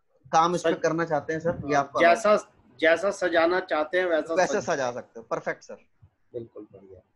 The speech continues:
Speaker 1: So this is how you can do this सर। तो सर, ये बड़े छोटे-छोटे tools हैं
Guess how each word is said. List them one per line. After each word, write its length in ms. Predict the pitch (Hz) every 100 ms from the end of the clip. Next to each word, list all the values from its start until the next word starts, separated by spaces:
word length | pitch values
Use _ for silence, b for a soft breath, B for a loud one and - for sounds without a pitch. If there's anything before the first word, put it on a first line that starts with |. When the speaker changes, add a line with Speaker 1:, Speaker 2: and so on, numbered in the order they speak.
| -
Speaker 1:
So 220 | 180 170
this 120 | 180
is 120 | 196
how 120 | 170 170
you 100 | 151
can 120 | 147 120
do 100 | 110
this 140 | 104
सर। 260 | - 87 - _ - _ _ _ _ _ _ _ - - - - _ _ _ _ _ b b b b
तो 60 | 185
सर, 180 | 175 202
ये 100 | 226
बड़े 140 | 233
छोटे-छोटे 540 | 233 190 196 240 214 247
tools 340 | 220 214 202
हैं 200 | 190 254